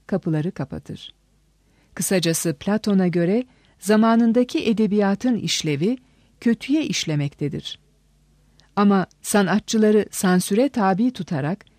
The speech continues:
güdümlü bir sanat sağlanabilirse o zaman edebiyatın işlevi de yararlı olur. Platon'un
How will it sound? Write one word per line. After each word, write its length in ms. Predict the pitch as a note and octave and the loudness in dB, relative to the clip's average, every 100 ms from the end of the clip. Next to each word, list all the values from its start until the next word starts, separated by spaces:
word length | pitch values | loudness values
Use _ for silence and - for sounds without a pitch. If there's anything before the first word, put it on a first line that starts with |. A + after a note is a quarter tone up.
| _ _ - | _ _ -2
güdümlü 460 | G3+ A3+ A#3 D4+ | 2 4 4 4
bir 140 | C4+ B3+ | 2 0
sanat 640 | A3 - G#3 G3+ A#3 - | -2 -4 0 2 0 -2
sağlanabilirse 1040 | - G3 F3+ F3 E3 D#3 D#3 D#3 - A#3 C#4 _ _ _ _ | -2 2 4 2 2 0 -2 -4 -2 -4 -4 _ _ _ _
o 140 | C4 C#4+ | 0 2
zaman 400 | B3 A3 A3+ A#3+ _ _ - | 2 2 2 -2 _ _ -2
edebiyatın 720 | G#3 G3+ F#3 G3+ G3+ - C4 | 2 2 2 0 0 -2 -4
işlevi 500 | F3+ - E3+ D3 C3+ | -2 -2 -2 -2 -2
de 240 | F#3+ C4 C4+ | -2 -2 -4
yararlı 440 | F3+ E3 D3 C3+ - | -4 -2 -4 -6 -8
olur. 340 | D3+ C#3+ - - _ _ _ _ _ _ _ _ _ _ _ _ _ _ - | -10 -10 -14 -16 _ _ _ _ _ _ _ _ _ _ _ _ _ _ 0
Platon'un 640 | D4+ E4 G#3+ D#3+ G3+ | 2 4 2 2 2